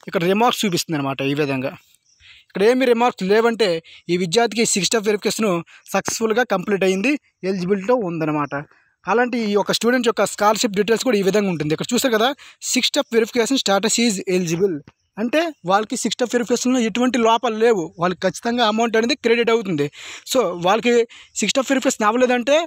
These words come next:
వాళ్ళ ఇంట్లో ఫోర్ వీలర్ అయినా ఉండాలి, లేదా గవర్నమెంట్ ఎంప్లాయీ అయినా ఉండాలి, వాళ్ళ ఇంట్లో ఎవరైనా ఇన్కమ్ ట్యాక్స్ పే చేసిన వారైనా ఉండాలి. ఇవి ఉన్నట్లయితే సిక్స్ స్టెప్ వెరిఫికేషన్ అయితే అవ్వదన్నమాట. So, వీళ్ళకి ఎటువంటి ప్రాబ్లం లేకుండా సిక్స్ స్టెప్ వెరిఫికేషన్ అనేది ఎలిజిబుల్‌లో ఉంది అంటే ఈ, ఈ విద్యార్థికి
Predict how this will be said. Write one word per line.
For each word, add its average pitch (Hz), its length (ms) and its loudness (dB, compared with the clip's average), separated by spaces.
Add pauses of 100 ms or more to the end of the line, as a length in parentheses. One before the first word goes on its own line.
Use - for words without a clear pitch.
(120)
వాళ్ళ 202 160 2
ఇంట్లో 240 220 0
ఫోర్ 233 260 4
వీలర్ 254 220 2
అయినా 262 220 2
ఉండాలి, 247 320 2 (180)
లేదా 233 260 4
గవర్నమెంట్ 220 360 2
ఎంప్లాయీ 240 280 0
అయినా 240 140 -2
ఉండాలి, 233 240 2 (140)
వాళ్ళ 190 160 2
ఇంట్లో 226 180 0
ఎవరైనా 208 240 0
ఇన్కమ్ 233 240 -4
ట్యాక్స్ 220 240 -6
పే 214 160 4
చేసిన 226 220 2
వారైనా 226 380 0
ఉండాలి. 220 260 2 (340)
ఇవి 220 140 0
ఉన్నట్లయితే 262 480 2
సిక్స్ 240 140 -6
స్టెప్ 226 140 -2
వెరిఫికేషన్ 233 300 0
అయితే 226 140 2
అవ్వదన్నమాట. 143 420 -2 (380)
So, 269 40 2 (120)
వీళ్ళకి 233 240 0
ఎటువంటి 233 300 -2
ప్రాబ్లం 208 240 4 (120)
లేకుండా 208 320 0
సిక్స్ 202 140 -2
స్టెప్ 196 160 -2
వెరిఫికేషన్ 190 300 -2
అనేది 240 160 2
ఎలిజిబుల్‌లో 185 420 2
ఉంది 165 180 -2
అంటే 214 160 -4 (140)
ఈ, - 20 2 (260)
ఈ 165 100 -2
విద్యార్థికి 190 400 -2